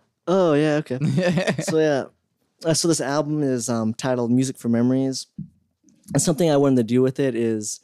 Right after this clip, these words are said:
Speaker 1: make it a concept album. And that's something I always liked because of, um, bands like Pink Floyd, System of a Down, and Dream Theater that do that.
Speaker 2: Mm.
Speaker 1: So that's something I wanted to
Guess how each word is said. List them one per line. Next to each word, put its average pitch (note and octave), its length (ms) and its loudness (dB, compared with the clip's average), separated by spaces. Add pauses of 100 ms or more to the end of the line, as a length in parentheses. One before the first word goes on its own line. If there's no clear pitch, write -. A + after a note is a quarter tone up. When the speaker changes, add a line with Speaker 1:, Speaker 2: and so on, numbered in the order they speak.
(540)
Speaker 1:
make C3+ 220 -2
it B2+ 260 -4 (260)
a A#2+ 80 -8
concept A#2+ 480 -8
album. A#2+ 460 -4 (480)
And C#3+ 80 0
that's D#3+ 100 -2
something D3 280 -4
I - 20 0
always B2 280 0
liked A#2 380 -6
because A#2+ 280 -12
of, G#2 180 -14 (260)
um, A2+ 360 -6
bands A#2 340 -4
like A2 160 -12 (160)
Pink A#2+ 180 -8
Floyd, A2 540 -6
System A#2 320 -10
of A2 60 -10
a G#2+ 40 -8
Down, A2 360 -10
and A2 120 -8
Dream A2 180 -10
Theater A2 420 -14
that G#2 120 -14 (100)
do A2+ 180 -6
that. C#3 240 -2
Speaker 2:
Mm. A#2 80 -12 (400)
Speaker 1:
So - 160 -4
that's C#3 180 -2
something C3 260 -6
I B2 80 0
wanted A#2+ 360 -2
to A2 260 -10